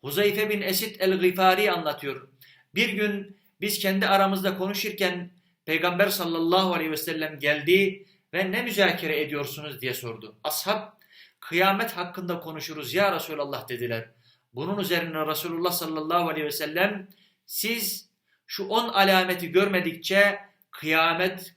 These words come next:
kopmayacaktır.' buyurdu ve bunları saydı.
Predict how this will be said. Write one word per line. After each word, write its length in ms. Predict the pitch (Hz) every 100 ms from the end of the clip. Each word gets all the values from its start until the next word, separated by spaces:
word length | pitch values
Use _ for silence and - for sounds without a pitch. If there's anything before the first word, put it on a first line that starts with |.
| _
kopmayacaktır.' 920 | 185 190 175 135 127 120 - 127 117
buyurdu 680 | 123 127 123 165 185 185 - _ -
ve 120 | 165
bunları 320 | 147 135 139 -
saydı. 440 | 143 131 131 -